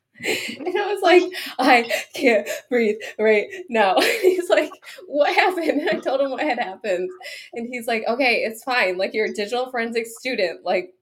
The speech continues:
we'll just recover it." And I was like, "I can't eat, like, this is due in, like, six hours and I, it's forty pages." <laughs> I,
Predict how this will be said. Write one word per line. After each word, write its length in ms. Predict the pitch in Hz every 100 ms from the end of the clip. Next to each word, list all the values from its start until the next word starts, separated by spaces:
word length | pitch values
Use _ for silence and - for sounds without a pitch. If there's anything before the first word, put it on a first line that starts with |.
| _
we'll 220 | 185 202
just 240 | 196 202 214
recover 380 | 220 262 214
it." 80 | 160
And 80 | -
I 60 | 214
was 80 | 180
like, 160 | 175 - - _ -
"I 480 | 185 185 185 185 185 - _ -
can't 340 | 269 240 220
eat, 220 | 208 214 -
like, 220 | 190 180
this 180 | 220 226
is 180 | 240 202
due 300 | 208 208 220
in, 100 | 220
like, 300 | 220 175 -
six 300 | - - -
hours 640 | 208 180 165 156 185 - 240
and 220 | 202 185
I, 80 | 180
it's 280 | 170 -
forty 280 | - 185 185
pages." 580 | - 185 - 143 269 - 294 269
<laughs> 260 | - 285
I, 80 | -